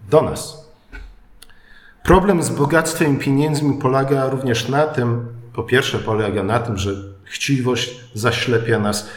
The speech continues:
na, na, na naturę rzeczywistości i w związku z tym nie jesteśmy w stanie tak naprawdę obracać się w tym życiu tak, jak należy. Nie, nie jesteśmy w stanie chodzić w światłości Bożego Słowa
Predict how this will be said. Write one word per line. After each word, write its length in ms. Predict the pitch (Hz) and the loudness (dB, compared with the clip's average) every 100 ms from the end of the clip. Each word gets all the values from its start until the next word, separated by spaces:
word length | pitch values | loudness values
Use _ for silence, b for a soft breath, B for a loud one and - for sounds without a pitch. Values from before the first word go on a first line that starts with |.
| B | B
na, 180 | 127 120 | 2 4
na, 240 | 117 117 117 | 4 0 0
na 160 | 113 | 2
naturę 460 | 110 107 113 110 107 B - | 2 -2 0 0 -2 B -6
rzeczywistości 840 | 110 104 - 104 101 - 117 - | -6 -4 -6 -6 -4 -2 -2 -2
i 40 | 123 | -4
w 40 | |
związku 360 | 120 139 - 143 | -2 -2 -2 -6
z 100 | - | -2
tym 160 | 151 | -2
nie 100 | 147 | 0
jesteśmy 460 | 135 117 151 - 135 | -2 -4 -6 -6 -6
w 60 | - | -6
stanie 380 | - 170 160 | -4 -2 -2
tak 200 | 107 - | -4 -6
naprawdę 500 | 113 104 113 117 123 B B B B B | -8 -2 -2 0 -2 B B B B B
obracać 480 | 143 151 208 202 - | -4 0 0 0 -4
się 200 | - 123 | -4 -4
w 80 | 117 | -4
tym 220 | 131 117 | -2 0
życiu 280 | 110 120 127 | 0 -2 -4
tak, 160 | 117 117 | -4 -4
jak 180 | 120 123 | -4 -2
należy. 460 | 135 202 156 - 127 | -2 -2 -4 -6 -2
Nie, 180 | 131 | 0
nie 160 | 139 143 | 2 2
jesteśmy 420 | 139 - 170 175 | 0 -2 -4 -4
w 60 | 127 | -6
stanie 300 | - 143 143 | -2 0 2
chodzić 520 | - 156 151 - - B B | 4 2 2 -6 -10 B B
w 60 | |
światłości 760 | - - 147 - 143 143 - 139 | -4 2 0 4 2 2 0 -2
Bożego 440 | 123 127 131 127 | 0 0 2 0
Słowa 560 | 117 - 175 139 - | -2 -2 0 0 -2